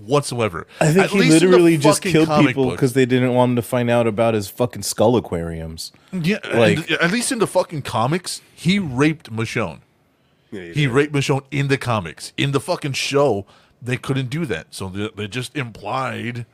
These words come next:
Speaker 1: that he s-, that he didn't even do it. They just implied to the rest of the characters that he raped Maggie. And it was just, and it was like, "Oh, God, this is fucking stupid." And it was stupid in the fucking comic books, too,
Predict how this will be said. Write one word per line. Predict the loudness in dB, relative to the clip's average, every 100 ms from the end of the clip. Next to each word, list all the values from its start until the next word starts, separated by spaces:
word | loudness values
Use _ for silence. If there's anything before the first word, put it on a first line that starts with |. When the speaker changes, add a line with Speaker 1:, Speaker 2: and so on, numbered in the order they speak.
| _ _
Speaker 1:
that | -8 -8 -6
he | -6
s-, | -8 -10 -14 -14
that | -10 -10 -6
he | -4
didn't | -4 -4
even | -6 -6 -6
do | -4 -6
it. | -10
They | -12 -8
just | -8 -8
implied | -10 -8 -6 -6
to |
the | -10 -6
rest | -4 -4
of | -8
the | -14
characters | -10 -8 -8 -12 -16 -18 -20 _
that | -12
he | -8
raped | -8 -8 -8
Maggie. | -8 -10 -18 -20 _ _ _ _ _ _ -8
And | -4 -2
it | 0
was | 0 0
just, | -2 -8 -8
and | -8 -4
it |
was | -4 -2
like, | -4 -6 _
"Oh, | -2 0 0
God, | -2 -4 -4
this | -8
is | -12 -14
fucking | -12 -12 -12 -14 -12
stupid." | -10 -6 -2 -4 -4 -12 -16 _ _
And | -2 0
it |
was | 2 0
stupid | -2 -4 -4 -2
in | -4
the | -2
fucking | -4 -4 -4
comic | -2 -2 -4
books, | -6 -8 -8
too, | -6 -6